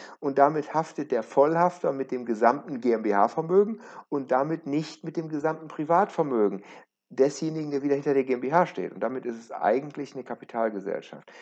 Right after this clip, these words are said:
in Form einer Personengesellschaft. Es ist eine komplexe Gesellschaftsform, G M B H und Co. K G oder auch G M B H und Co. O H G.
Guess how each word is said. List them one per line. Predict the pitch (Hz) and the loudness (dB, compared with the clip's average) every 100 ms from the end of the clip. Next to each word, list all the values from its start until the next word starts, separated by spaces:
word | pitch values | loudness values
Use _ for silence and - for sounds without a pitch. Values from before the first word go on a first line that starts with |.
| - | -16
in | - 117 | -12 -10
Form | - 139 147 160 | 0 4 4 4
einer | 127 127 | -2 -4
Personengesellschaft. | 120 120 120 113 98 87 76 - | -4 -4 -4 -4 -6 -6 -6 -10
Es | - | -14
ist | |
eine | - | -8
komplexe | 127 - 160 - | -6 -4 -4 -4
Gesellschaftsform, | 117 110 117 - 151 - 147 - - - - | -6 -4 -4 -6 -10 -4 -4 -4 -20 -18 -2
G | 131 | 0
M | 127 | 2
B | |
H | 113 | 0
und | 110 | 0
Co. | - | -2
K | 117 104 | -4 -4
G | 113 143 185 | 0 0 0
oder | 143 160 151 | -2 -2 0
auch | 143 143 | 0 -2
G | 143 | -4
M | 143 | -2
B | 139 | -2
H | 131 | -2
und | 120 120 | -2 -6
Co. | - 123 | -8 -8
O | - 120 135 | -4 -2 0
H | 156 | -2
G. | 160 175 202 359 | 0 2 2 0